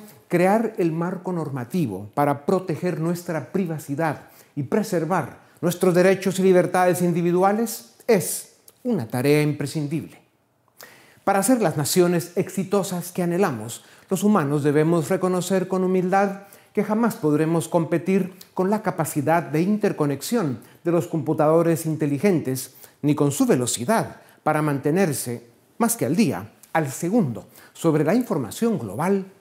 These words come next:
de cualquier tema. Pero al principio y al final, nunca olvidemos que la inteligencia que debe prevalecer y florecer es la inteligencia humana, la que viene del sentido común, de la ética, de la decencia,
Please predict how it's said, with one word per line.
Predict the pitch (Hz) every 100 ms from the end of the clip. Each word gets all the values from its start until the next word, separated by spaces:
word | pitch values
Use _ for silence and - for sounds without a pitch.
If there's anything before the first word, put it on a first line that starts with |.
| -
de | -
cualquier | - 160 143 185 147
tema. | - 139 92 - _ _ - - _ _
Pero | 196 185 190
al | 196
principio | 196 196 240 180 135
y | 131
al | 170
final, | 165 170 180 196 196 - -
nunca | - 226 208
olvidemos | 180 196 135 143
que | -
la | 160
inteligencia | 160 170 170 170 185 175 180 180 - -
que | 208
debe | 208 220 165
prevalecer | 127 147 135 131 127 - 185 185 180 -
y | 120
florecer | - 196 202 139 - 196 190 - - - _ -
es | 208 143 - 139
la |
inteligencia | 127 127 143 139 156 156 151 165 -
humana, | 185 196 131 113 - - - -
la | 185
que | 190
viene | 185 208 143
del | 143 139
sentido | - 151 147 160 160 165 156
común, | 180 208 156 120 - -
de | 196
la | 180 185
ética, | 190 - 120 - - - -
de | 185
la | 185
decencia, | 185 180 214 170 131 - 95